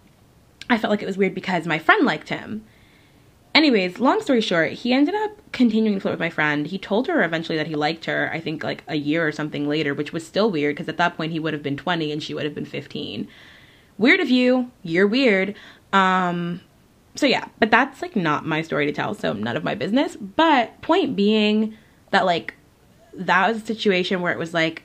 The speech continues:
very mild and I didn't realize what was happening. But I feel like that's a u-, not universal. No, yeah, a universal experience for a lot of girls, especially because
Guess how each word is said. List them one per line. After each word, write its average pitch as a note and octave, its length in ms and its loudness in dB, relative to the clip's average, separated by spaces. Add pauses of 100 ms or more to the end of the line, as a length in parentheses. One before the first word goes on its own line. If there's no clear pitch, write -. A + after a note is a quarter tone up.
very A3 880 0
mild D#3+ 600 0
and F3 120 -2
I E3 60 0
didn't E3 280 -4
realize D#3+ 300 -2
what D#3 60 -4
was D3+ 120 -6
happening. G3 600 0 (1120)
But G3+ 220 2 (360)
I F#3 140 0
feel F#3 220 0
like F3+ 100 0
that's E3+ 220 -2
a D#3 260 -2 (100)
u-, D3 640 -8
not E3+ 240 -6
universal. D3+ 760 -6
No, D#4+ 200 4
yeah, A3+ 320 2
a A3 40 6
universal A3+ 680 2
experience G3 640 0
for G3 160 4
a F3+ 80 2
lot E3 260 2
of E3+ 160 -4
girls, D#3+ 540 0 (240)
especially A#3+ 840 0
because E3+ 800 -2